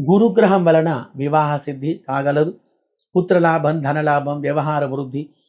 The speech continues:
వ్యవహారములో, వ్యాపారములో అనుకూలత కలిగి సుఖమైన జీవనం గడపగలరు. గృహ సంబంధమైనటువంటి వస్తువులు, అలంకారమైన వస్తువులు మరియు బంగారం, వెండి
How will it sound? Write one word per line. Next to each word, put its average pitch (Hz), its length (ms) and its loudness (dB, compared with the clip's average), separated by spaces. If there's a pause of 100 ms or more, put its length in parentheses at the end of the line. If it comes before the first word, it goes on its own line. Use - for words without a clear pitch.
(240)
వ్యవహారములో, 175 720 4
వ్యాపారములో 147 720 0
అనుకూలత 143 540 -4
కలిగి 139 360 -4 (320)
సుఖమైన 190 540 2
జీవనం 143 400 -4
గడపగలరు. 135 680 0 (280)
గృహ 208 180 4
సంబంధమైనటువంటి 175 1040 0
వస్తువులు, 147 600 -2
అలంకారమైన 147 680 -2
వస్తువులు 139 520 -4 (420)
మరియు 143 260 2
బంగారం, 147 580 -2
వెండి 147 400 -4